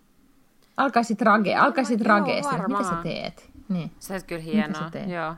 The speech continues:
Speaker 2: Sitten ne sais paljon paremman uutisen, kun tulisi pahoinpitelysyyte <laughs> ja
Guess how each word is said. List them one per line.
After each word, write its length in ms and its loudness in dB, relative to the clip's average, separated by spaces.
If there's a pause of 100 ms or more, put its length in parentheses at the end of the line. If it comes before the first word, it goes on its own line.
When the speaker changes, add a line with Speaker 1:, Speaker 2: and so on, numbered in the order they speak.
(140)
Speaker 2:
Sitten 280 -12
ne 40 -6
sais 180 -6
paljon 240 0
paremman 480 4
uutisen, 500 -12 (680)
kun 100 -14
tulisi 220 -12
pahoinpitelysyyte 1160 0
<laughs> 60 -18
ja 100 -2